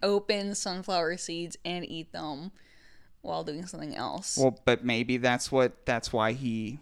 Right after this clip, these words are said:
Speaker 1: Yeah.
Speaker 2: ate
Speaker 1: That,
Speaker 2: them.
Speaker 1: the jelly beans, definitely not feeling that one.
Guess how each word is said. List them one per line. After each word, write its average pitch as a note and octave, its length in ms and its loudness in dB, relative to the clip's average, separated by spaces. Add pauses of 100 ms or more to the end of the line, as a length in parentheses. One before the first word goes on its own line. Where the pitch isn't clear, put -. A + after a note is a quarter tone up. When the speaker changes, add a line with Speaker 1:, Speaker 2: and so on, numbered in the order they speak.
(340)
Speaker 1:
Yeah. A3 220 -8
Speaker 2:
ate - 260 -10
Speaker 1:
That, A#3 320 6
Speaker 2:
them. - 180 -2 (500)
Speaker 1:
the A3+ 120 -2
jelly C#4+ 360 2
beans, D4+ 480 0 (460)
definitely G#3 520 0
not E3+ 580 -4
feeling E3+ 400 -4
that D#3+ 240 -2
one. E3 420 -4